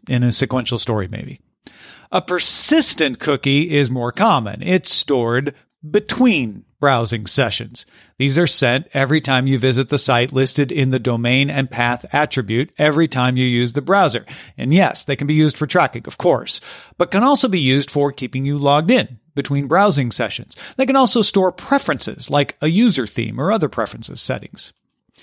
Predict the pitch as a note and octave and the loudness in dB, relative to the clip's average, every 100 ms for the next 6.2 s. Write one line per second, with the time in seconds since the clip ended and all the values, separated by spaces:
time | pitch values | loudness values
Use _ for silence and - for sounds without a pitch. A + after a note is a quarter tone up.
0 | - - A#3+ D4+ C#4 E3+ D3+ C3 D3+ - | -20 -2 2 2 2 4 2 4 0 0
1 | F#3+ A3 A#3 G#3+ - D3+ D3 C#3+ A#2 C#3+ | 2 2 2 2 0 -2 -2 -4 -4 -4
2 | C3 C3+ B2+ A#2+ - - E3+ E3+ E3 - | 0 2 2 2 0 2 4 4 2 2
3 | D3 D3+ - C3 A2+ A#2 B2+ F#3+ G3+ F#3 | 2 0 -4 -6 -4 -4 0 0 0 -2
4 | - C3+ - - C#3+ - C#3 B2 - G3+ | 2 0 0 0 0 2 0 -2 0 2
5 | F3+ B2 A#2 A2 - B2+ - A#2 G2+ - | 2 0 -2 -4 -2 -4 0 -2 -2 -4
6 | - | -4